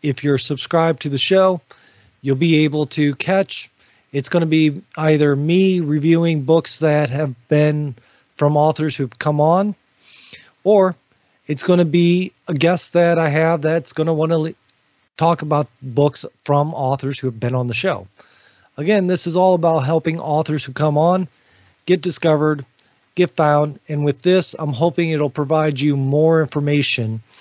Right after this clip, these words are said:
And some of 'em might be short. If they're like the first one I've already recorded, it's a short video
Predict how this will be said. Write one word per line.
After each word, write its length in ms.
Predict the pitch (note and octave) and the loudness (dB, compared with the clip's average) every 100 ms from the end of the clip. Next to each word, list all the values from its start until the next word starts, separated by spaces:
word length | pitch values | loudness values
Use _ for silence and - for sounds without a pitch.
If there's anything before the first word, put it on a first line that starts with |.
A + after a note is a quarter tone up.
| - - - - - _ _ - | -20 -20 -20 -20 -20 _ _ -4
And 520 | D3+ D3+ D3 D3 - _ _ _ _ _ _ | 0 4 2 0 -8 _ _ _ _ _ _
some 300 | - - E3 | -10 -2 2
of 100 | F3 | 2
'em 140 | E3+ E3 | 0 -2
might 280 | D#3+ D#3+ B2+ | -2 -2 -4
be 200 | E3 D3+ | -6 -6
short. 420 | - G3+ G#3 G3 _ | -2 0 0 -2 _
If 160 | D3+ C#3 | -10 -4
they're 240 | D3+ C#3+ B2 _ _ _ | 0 -2 -4 _ _ _
like 180 | C#3+ C3+ | -8 -8
the 80 | C3+ | -8
first 300 | - F#3 E3+ | -2 -2 -2
one 200 | F3+ F3+ | -2 0
I've 100 | E3+ | 2
already 260 | F3 F3 E3+ | 2 2 0
recorded, 600 | E3 - F3+ F3+ F#3 D#3+ _ - _ _ _ _ - | -2 -2 0 2 2 -2 _ -20 _ _ _ _ 0
it's 500 | D3+ D#3 D3 - - | 4 4 2 -4 -14
a 140 | D#3+ B2 | -8 -8
short 420 | - F3 F#3 F3+ | -6 0 0 0
video 520 | E3 F#3 G3+ G3+ G#3 | 0 2 4 2 0